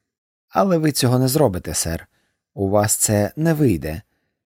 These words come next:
Нелегко вам буде боротися з таким супротивником, як я. Свого часу нам доведеться вивідати, коли й чому містер Бек відійшов до свого теперішнього способу життя.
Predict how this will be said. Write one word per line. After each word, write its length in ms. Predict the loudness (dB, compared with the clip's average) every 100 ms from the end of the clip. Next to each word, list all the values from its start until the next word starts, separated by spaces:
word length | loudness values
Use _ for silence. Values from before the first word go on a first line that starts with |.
| _ _ _ -2
Нелегко 540 | 2 4 2 2 0
вам 180 | 0 2
буде 220 | 2 2
боротися 520 | 2 0 -2 -4 -4
з 60 | -4
таким 300 | -4 -4 -2
супротивником, 800 | -2 -2 -2 -2 -2 0 -2 -4 _ _ _
як 340 | 2 2 2 0
я. 300 | 0 -2 -14 _ _ _ _
Свого 440 | -4 0 2 2 2
часу 500 | 2 2 2 2 0
нам 380 | 2 2 0 0
доведеться 600 | 0 2 2 0 0 2
вивідати, 720 | 2 2 -2 -4 -2 -2 -2
коли 360 | 0 2 2 0
й 120 | -2
чому 560 | -2 0 2 2 0 -4
містер 420 | -6 -2 0 0
Бек 260 | 0 0 0
відійшов 480 | 0 0 0 0 0
до 100 | -4
свого 320 | -6 -4 -4
теперішнього 640 | -4 -6 -6 -6 -6 -4 -4
способу 480 | -2 -2 -2 -4
життя. 480 | -4 -4 -2 -4 -4